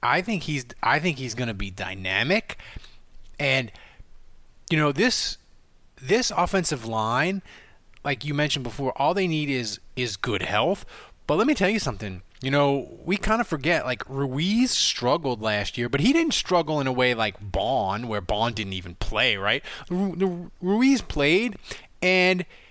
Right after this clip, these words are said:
from everything I read from your grades, like,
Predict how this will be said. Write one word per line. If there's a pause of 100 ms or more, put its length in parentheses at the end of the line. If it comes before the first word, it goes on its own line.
(240)
from
everything
I
read
from
your
grades, (500)
like,